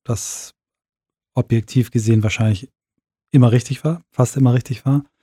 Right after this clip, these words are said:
habe ich das früher immer als Attacke und als Angriff genommen. Wir haben in so einem ganz tollen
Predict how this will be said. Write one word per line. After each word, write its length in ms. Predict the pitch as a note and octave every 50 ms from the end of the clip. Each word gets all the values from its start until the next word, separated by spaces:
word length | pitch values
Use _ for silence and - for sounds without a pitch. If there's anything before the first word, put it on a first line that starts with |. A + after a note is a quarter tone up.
| _ _ _ _ _ _ _ _ _
habe 100 | - C#3
ich 60 | B2+
das 180 | - C#3 - -
früher 260 | - D3 C#3+ B2+ A#2+
immer 160 | A#2+ B2+ B2
als 160 | A#2+ A#2 -
Attacke 380 | C3 A#2+ - - C3+ - - B2+
und 100 | A#2 A2
als 120 | A2 -
Angriff 560 | - C3 C3 B2+ A#2+ A#2 A2 - - - - _ _ _ _ _
genommen. 500 | - A#2 G#2+ G#2+ G#2+ A2+ C#3 F3 F#3+ - _ -
Wir 100 | B2+ B2
haben 100 | C3 C3+
in 160 | C3 B2+ B2
so 100 | A#2 A#2
einem 300 | A#2 A#2 A2+ A2+ A2+ B2 -
ganz 240 | - B2+ A#2 - -
tollen 480 | - - B2+ B2 B2+ B2 B2 B2 A2+